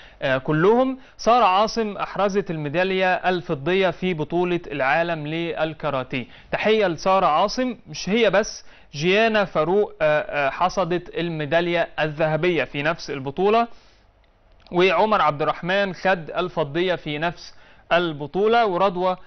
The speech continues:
سيد اخدت الب-، الميداليه البرونزيه في نفس البطوله. وعلى مستوى الفرق، منتخب مصر اخد الميداليه البرونزيه. تحيه لابطال مصر، تحيه،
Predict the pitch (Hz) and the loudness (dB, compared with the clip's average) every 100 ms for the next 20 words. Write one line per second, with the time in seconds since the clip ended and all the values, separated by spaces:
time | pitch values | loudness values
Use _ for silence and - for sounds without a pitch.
0 | - - 185 196 190 151 180 - 175 170 | -20 -4 -4 -2 -4 -2 -6 -2 -2 -2
1 | 156 135 120 143 143 143 170 170 160 - | -4 -10 -8 -8 -6 -2 0 2 0 0
2 | 170 165 143 143 139 131 170 185 180 180 | -2 -2 -6 -8 -8 -6 -4 0 0 -2
3 | - - _ - 160 151 156 - 156 - | -6 -20 _ -6 -4 0 0 -2 -6 -2
4 | 156 135 131 175 214 226 226 185 180 202 | -2 -4 -6 0 2 4 2 2 2 2
5 | 185 147 185 180 - 185 170 147 135 180 | 0 -4 -2 -2 0 0 0 -6 -8 -6
6 | 170 147 165 139 139 156 160 131 151 147 | -4 -4 -6 -6 -6 -4 -4 -4 -6 -6
7 | 143 147 151 143 - - - 143 156 135 | -4 -2 0 -4 -4 -20 -6 -4 -4 -6
8 | 139 151 139 143 117 - - 226 226 175 | -6 -6 -6 -6 -6 -4 -4 -2 -2 -2
9 | 127 - _ _ _ - 139 143 160 160 | -8 -10 _ _ _ -6 -4 -4 0 0
10 | 156 151 170 - - - - 127 165 175 | 2 -2 -2 -6 -18 -20 -10 -6 -2 -2
11 | 160 147 | 0 -2